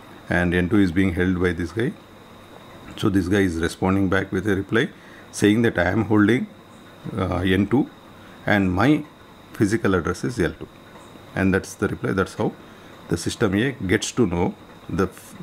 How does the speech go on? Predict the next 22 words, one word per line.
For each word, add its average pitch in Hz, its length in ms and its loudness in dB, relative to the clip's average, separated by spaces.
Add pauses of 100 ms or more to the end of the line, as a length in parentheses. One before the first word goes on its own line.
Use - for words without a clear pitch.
(140)
the 92 160 0
physical 110 460 0
address, 82 300 -4
that 87 180 -2
is - 280 -6 (260)
the - 80 -2
physical 95 400 -2
address 92 420 -4 (420)
of - 140 -4
system 92 340 -4
B 107 200 -2
as, 104 180 -2 (460)
as 143 260 0 (220)
L 76 260 0
two. - 60 -16 (1160)
And 113 140 2
then 120 100 4
looking 110 340 0
at 90 160 -2
the 87 320 2
packet 120 280 0
structure. - 480 -4